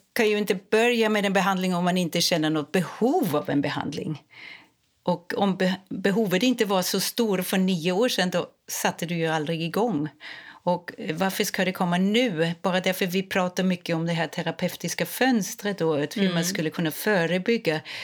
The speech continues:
Speaker 1: mot, eh, kärlsjukdomar. Alltså, det har jag fått höra i min bok Hormonkarusellen, skriver jag mycket om det terapeutiska fönstret.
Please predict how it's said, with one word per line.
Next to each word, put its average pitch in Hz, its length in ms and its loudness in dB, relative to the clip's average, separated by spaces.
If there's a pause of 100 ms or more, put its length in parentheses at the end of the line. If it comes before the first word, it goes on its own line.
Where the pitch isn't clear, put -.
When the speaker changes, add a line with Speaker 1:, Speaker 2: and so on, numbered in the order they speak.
(180)
Speaker 1:
mot, 156 340 -2
eh, 156 180 2
kärlsjukdomar. 147 880 0 (400)
Alltså, 175 320 0
det 190 140 0
har 226 200 2
jag 226 140 2
fått 226 200 -2
höra 247 340 2
i 202 80 2
min 208 240 2
bok 277 300 2 (140)
Hormonkarusellen, 214 1000 2
skriver 185 340 -2
jag 156 260 0
mycket 180 480 0
om 185 180 0
det 170 100 0
terapeutiska 165 920 -2
fönstret. - 840 -2